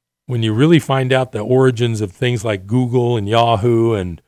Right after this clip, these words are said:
all these big, uh, internet companies,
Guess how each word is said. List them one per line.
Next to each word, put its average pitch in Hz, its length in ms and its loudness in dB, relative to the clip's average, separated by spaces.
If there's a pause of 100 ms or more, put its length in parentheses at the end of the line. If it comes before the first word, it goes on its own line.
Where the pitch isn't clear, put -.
(420)
all 123 220 2
these 120 220 0
big, 113 380 -4
uh, 95 280 -14
internet 123 440 0
companies, 117 640 -2